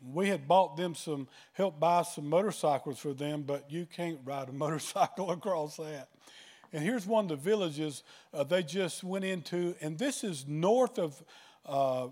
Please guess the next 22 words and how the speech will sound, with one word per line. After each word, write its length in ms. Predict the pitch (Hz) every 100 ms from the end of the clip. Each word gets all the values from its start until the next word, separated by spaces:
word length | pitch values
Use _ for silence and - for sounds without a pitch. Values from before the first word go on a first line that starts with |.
| 139
where 180 | 147 196
they 260 | 175 180 175
are 160 | 151 -
ministering 540 | 151 208 240 - 180 151
at. 240 | 165 143
This 180 | 214 -
is 160 | 185
in 120 | 170 160
Liberia. 840 | 156 143 131 180 214 139 110 92 _ _ _ -
But 100 | 214
I 60 |
wanna 180 | 302 311
show 240 | 208 - 254
you 160 | 240
something 500 | 185 202 180 - 143
really 380 | 151 208 185 160
interesting. 480 | 175 165 - 127 135
Go 140 | 180
to 160 | 208 180
the 120 | 151
next 380 | 147 160 139 -
picture. 420 | 147 143 - 104